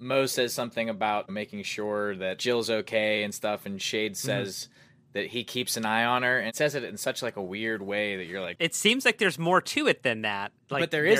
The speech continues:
Speaker 1: isn't.
Speaker 2: there's
Speaker 1: I
Speaker 2: something
Speaker 1: mean,
Speaker 2: that's gonna develop later, but it's
Speaker 1: there's
Speaker 2: not
Speaker 1: no evidence that there's more to it after that.
Speaker 2: Maybe something got cut later, but yeah, I, Shades lives in the building, though.
Speaker 1: It seemed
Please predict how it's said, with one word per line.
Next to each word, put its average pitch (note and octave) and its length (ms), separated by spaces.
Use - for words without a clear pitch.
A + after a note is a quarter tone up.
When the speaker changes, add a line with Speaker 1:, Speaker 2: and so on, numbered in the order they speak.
Speaker 1:
isn't. B2+ 300
Speaker 2:
there's C#3+ 160
Speaker 1:
I - 20
Speaker 2:
something F3+ 160
Speaker 1:
mean, C3+ 60
Speaker 2:
that's D3 160
gonna D3 160
develop C3+ 480
later, C3+ 260
but A#2+ 320
it's A#2+ 100
Speaker 1:
there's D3+ 120
Speaker 2:
not B2+ 80
Speaker 1:
no F#3 80
evidence C3+ 460
that A#2+ 120
there's A2+ 180
more A#2 200
to A#2+ 180
it G#2 80
after G#2 280
that. F#2 260
Speaker 2:
Maybe F3 180
something D#3+ 280
got C3 160
cut G3 300
later, E3+ 320
but C3+ 220
yeah, D3 160
I, F3 80
Shades F#3 380
lives E3+ 200
in D#3 100
the B2+ 60
building, G2+ 420
though. D#2+ 280
Speaker 1:
It - 140
seemed F#3+ 280